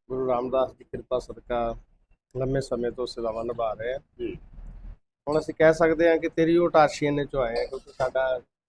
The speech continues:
Speaker 1: ਤੇ ਸਾਂਝ ਚੈਰੀਟੇਬਲ ਸੁਸਾਇਟੀ ਵੱਲੋਂ ਤੇਰੀ ਓਟ ਆਸ਼ੀਆਨਾ ਬਣਿਆ, ਉੱਥੋਂ ਆਏ ਹਾਂ ਜੀ ਅਸੀਂ। ਮੋਟਰਸਾਈਕਲ ਭਾਈ ਨਰਿੰਦਰ ਸਿੰਘ ਦਾ ਪਿਛਲੇ ਦਿਨੀ ਅਸੀਂ ਵੇਖਿਆ ਸੀ ਕਿ ਲੁਟੇਰਿਆਂ ਵੱਲੋਂ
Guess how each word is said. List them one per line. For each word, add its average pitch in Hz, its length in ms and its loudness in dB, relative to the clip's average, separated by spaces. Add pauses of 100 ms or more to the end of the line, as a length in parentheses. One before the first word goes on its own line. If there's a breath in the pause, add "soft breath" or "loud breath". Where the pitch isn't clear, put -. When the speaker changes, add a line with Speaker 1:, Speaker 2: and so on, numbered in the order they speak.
(240)
Speaker 1:
ਤੇ 139 140 -2
ਸਾਂਝ 156 360 0
ਚੈਰੀਟੇਬਲ 143 400 -4
ਸੁਸਾਇਟੀ 131 440 -6
ਵੱਲੋਂ 123 220 -6
ਤੇਰੀ 123 280 -8
ਓਟ 120 180 -10
ਆਸ਼ੀਆਨਾ 110 480 -8
ਬਣਿਆ, - 320 -20 (1600)
ਉੱਥੋਂ 160 380 0
ਆਏ 110 140 -6
ਹਾਂ 104 100 -20 (100)
ਜੀ 113 120 -10
ਅਸੀਂ। - 240 -20 (1120)
ਮੋਟਰਸਾਈਕਲ 131 920 -6 (920)
ਭਾਈ 139 200 0
ਨਰਿੰਦਰ 139 360 -4
ਸਿੰਘ 147 260 -4
ਦਾ 151 100 2
ਪਿਛਲੇ 147 340 -8
ਦਿਨੀ 147 240 -12
ਅਸੀਂ 147 320 -8
ਵੇਖਿਆ 135 400 -8
ਸੀ - 160 -14
ਕਿ 143 320 -4 (1080)
ਲੁਟੇਰਿਆਂ 156 480 6
ਵੱਲੋਂ 147 420 2